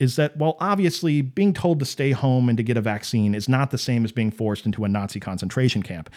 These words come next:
this is a prime example to him of the kind of political maneuvering where people are denied of their rights. People in power telling the citizens that they can't move around in the world freely. They, they can't go to work. They can't practice their religion the way they want to.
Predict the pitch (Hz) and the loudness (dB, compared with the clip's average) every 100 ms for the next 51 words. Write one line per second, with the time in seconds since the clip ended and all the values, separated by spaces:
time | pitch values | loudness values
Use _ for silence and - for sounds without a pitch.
0 | - - - _ - 151 196 - 208 196 | -20 -20 -20 _ -4 -2 -2 4 4 6
1 | 160 - - 156 170 151 127 123 143 127 | 2 -2 -2 0 2 2 2 2 2 2
2 | 117 101 104 104 117 - 139 127 - 120 | -2 -2 -2 -2 -4 -2 -2 -2 -2 0
3 | 143 165 127 110 104 104 107 117 131 139 | 2 4 4 4 2 0 -2 0 -2 0
4 | 123 127 120 139 131 120 110 117 120 160 | 2 4 4 2 0 0 0 0 2 0
5 | - - - - - - _ - 131 139 | -4 -12 -20 -20 -20 -20 _ 0 2 2
6 | 123 117 123 131 - 120 131 117 - 104 | 2 2 2 2 0 2 2 0 -2 -2
7 | - 135 127 107 110 - 123 123 117 127 | 0 0 0 -2 -4 -2 -4 0 0 0
8 | 120 120 131 127 127 123 131 131 143 180 | 0 2 4 4 4 4 2 2 2 0
9 | 135 - _ - 95 90 98 117 107 110 | 0 -8 _ -10 -10 -8 -8 -4 -4 -2
10 | 107 104 156 - - _ _ _ - 101 | -2 0 -2 -4 -16 _ _ _ -10 -6
11 | 117 - 113 110 120 - 110 101 143 143 | -4 -4 -6 -6 -8 -4 -2 0 2 2
12 | 147 135 139 139 135 131 - 135 | 2 4 4 4 2 0 0 -2